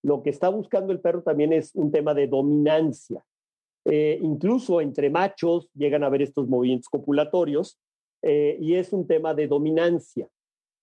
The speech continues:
Eh, sí, sí los podemos tratar. Aquí, eh, hay gente que los castiga y ojo, porque si después queremos nosotros cruzarlo, puede haber esta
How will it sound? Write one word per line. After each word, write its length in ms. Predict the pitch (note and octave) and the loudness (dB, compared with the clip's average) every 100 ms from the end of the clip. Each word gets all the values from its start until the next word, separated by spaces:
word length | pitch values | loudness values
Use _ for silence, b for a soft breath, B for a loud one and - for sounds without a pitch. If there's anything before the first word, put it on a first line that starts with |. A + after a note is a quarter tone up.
| - | -2
Eh, 320 | D3+ D3 D#3 - | 0 2 0 -4
sí, 200 | - B3 | -2 -2
sí 120 | - | 0
los 180 | F3 E3+ | 0 0
podemos 380 | E3+ D#3 D#3+ D#3+ | 0 0 0 -2
tratar. 480 | D#3+ C#3+ E3+ G#3 - _ _ _ - | -4 0 0 0 -4 _ _ _ -6
Aquí, 760 | D#3 D3+ D#3+ G3+ G#3+ A3 G#3+ | -4 -4 -2 0 2 2 2
eh, 540 | G3 - E3+ D#3 D3+ D#3+ | 2 0 0 2 2 2
hay 160 | E3+ E3+ | 0 0
gente 320 | F#3 E3 E3+ | -2 -4 -2
que 80 | D3+ | 0
los 240 | C#3 C#3+ | 0 0
castiga 680 | - - - G3+ F3+ F#3 - | -2 -2 -2 0 0 0 -4
y 100 | F#3+ G3+ | -2 0
ojo, 300 | A3+ G3+ G3 | 0 -4 -4
porque 220 | C#3 C#3+ | -6 -2
si 100 | D3 | -2
después 320 | D3 F3 F3 | 0 -2 -2
queremos 360 | D#3+ D#3+ D#3+ D3+ | 0 0 0 -2
nosotros 340 | C3 E3 - | 0 -2 -2
cruzarlo, 560 | C3 D3 D3 D#3+ F3+ - | -4 0 0 0 -2 0
puede 200 | C#3+ C#3+ | 0 2
haber 240 | C#3 C#3 | 2 2
esta 420 | C3+ C3 B2+ A2+ | 0 -2 -4 -4